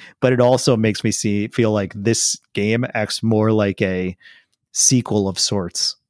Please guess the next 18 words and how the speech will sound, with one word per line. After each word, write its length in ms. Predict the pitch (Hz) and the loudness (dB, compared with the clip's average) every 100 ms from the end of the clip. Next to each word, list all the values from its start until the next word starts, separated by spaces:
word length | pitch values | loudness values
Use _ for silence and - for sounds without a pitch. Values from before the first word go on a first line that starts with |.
| _ _ _ - 120 | _ _ _ -10 -2
to 260 | - 110 | 2 2
Final 320 | 101 107 101 | 2 0 0
Fantasy, 360 | 98 104 107 117 | 0 -2 0 0
like 120 | 98 | -2
an 60 | 95 | -4
expansion 640 | - - 104 101 - 104 | -6 -4 -2 -2 -2 -4
of 460 | - 113 104 98 98 _ _ _ _ _ 120 | 0 2 2 0 -8 _ _ _ _ _ -6
that 340 | 104 104 107 | -2 -2 -4
game 400 | 101 104 135 151 - _ _ - | -4 0 0 -2 -8 _ _ -10
versus 800 | 107 113 107 - 101 95 92 - _ _ _ _ | 0 2 2 2 0 0 -4 -8 _ _ _ _
this 220 | 110 117 | 0 2
is 100 | 107 | 2
a 40 | 104 | 0
standalone 800 | - 110 101 95 95 95 90 92 - | 0 0 0 0 0 -2 -2 -6 -2
beat 200 | 101 - | -2 0
for 120 | 104 | -4
beat 240 | 90 90 - | -4 -6 -4
remake 520 | 101 104 117 127 | -2 0 0 -2